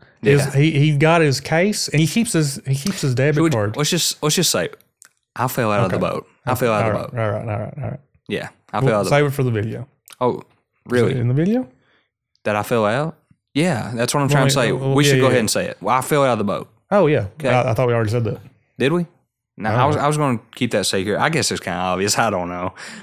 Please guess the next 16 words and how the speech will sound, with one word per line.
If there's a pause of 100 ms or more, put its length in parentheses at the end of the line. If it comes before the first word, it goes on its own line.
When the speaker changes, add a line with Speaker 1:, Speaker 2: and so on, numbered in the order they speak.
Speaker 2:
But
anyway,
I
fell
out
of
the
boat, (180)
kept
everything
in
the
boat, (800)
except
one
thing,